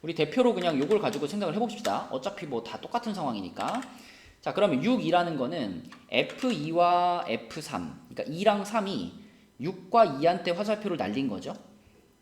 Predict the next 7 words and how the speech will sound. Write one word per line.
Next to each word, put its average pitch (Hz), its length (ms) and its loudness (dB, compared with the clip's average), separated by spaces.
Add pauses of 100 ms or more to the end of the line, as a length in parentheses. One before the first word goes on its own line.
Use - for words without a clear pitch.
(720)
그러면 156 220 -4
제일 175 180 4
먼저 151 240 0
생각할 175 300 -4
수 151 80 -10
있는 135 140 -6
것은 226 540 -6